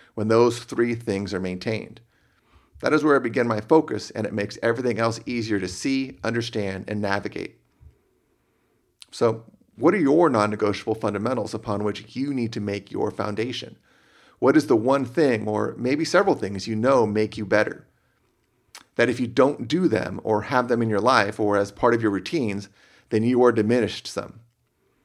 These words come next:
It's not about being easy or fun. It's about understanding what you need, what's required for you.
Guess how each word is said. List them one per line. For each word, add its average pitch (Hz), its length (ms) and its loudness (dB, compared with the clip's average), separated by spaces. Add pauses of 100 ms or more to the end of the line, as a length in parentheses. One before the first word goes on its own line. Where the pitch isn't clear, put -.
It's - 100 -6
not 190 120 4
about 196 220 2
being 143 220 0
easy 120 300 -4
or 95 80 -2
fun. - 400 -4 (500)
It's 117 160 -10
about 120 240 2
understanding 135 640 0
what 104 200 -2
you 127 520 2
need, 110 500 -2 (760)
what's 113 320 0
required 107 520 2
for - 120 -8
you. 110 420 2